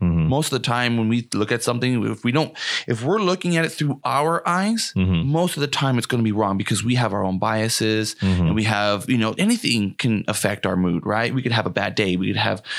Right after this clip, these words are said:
Speaker 2: you know, fight with our wives or our family or, you know, just having a bad day. What we need to do, and I've told people a lot of times, we need to step back from that situation.
Speaker 1: Mm-hmm.
Speaker 2: Look at it from the perspective of other people,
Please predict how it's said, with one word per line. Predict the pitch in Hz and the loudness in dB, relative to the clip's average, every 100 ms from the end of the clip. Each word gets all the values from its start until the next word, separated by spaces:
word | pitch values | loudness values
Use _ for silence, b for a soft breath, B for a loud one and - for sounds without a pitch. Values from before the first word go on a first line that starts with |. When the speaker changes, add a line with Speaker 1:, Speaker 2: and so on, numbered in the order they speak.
| B | B
Speaker 2:
you | - | -2
know, | 107 98 | 0 0
fight | - 107 101 | -2 -2 0
with | 104 104 | -2 0
our | 95 | 0
wives | 92 104 101 98 92 | 0 0 0 -2 0
or | 95 | -2
our | 92 | -2
family | - 101 98 95 92 | -2 -2 0 0 0
or, | 92 95 | 0 -2
you | 120 123 | 0 0
know, | 123 | 0
just | 131 - | 0 0
having | 117 120 | 0 0
a | - | -2
bad | 123 113 107 | 0 -2 -2
day. | 110 104 127 - B B B B | -2 -2 -4 -10 B B B B
What | 120 117 | -4 -2
we | 117 | 0
need | 123 117 | 0 0
to | |
do, | 110 127 127 | -2 0 0
and | 113 | -2
I've | 110 | -4
told | - 113 | -4 -2
people | 113 113 107 113 | -2 0 -2 -2
a | |
lot | 104 107 | -2 -2
of | 104 | 0
times, | 123 113 101 | 0 0 0
we | 110 | 0
need | 120 | 0
to | - | 0
step | - 117 | -2 -4
back | 120 123 - - | -4 -4 -6 -10
from | - - | -4 -4
that | 117 - | -4 -6
situation. | - - 127 87 85 85 - - 110 | -4 0 2 2 2 0 -4 -10 -4
Speaker 1:
Mm-hmm. | 110 | 0
Speaker 2:
Look | 127 147 - | 0 0 -2
at | 135 127 | -2 0
it | 123 | -2
from | - | -2
the | 113 | -2
perspective | 113 113 113 - 107 | 0 0 0 -2 -4
of | 101 - | -6 -6
other | 110 104 104 | -4 0 0
people, | 98 107 98 - - | 0 -2 -2 -4 -8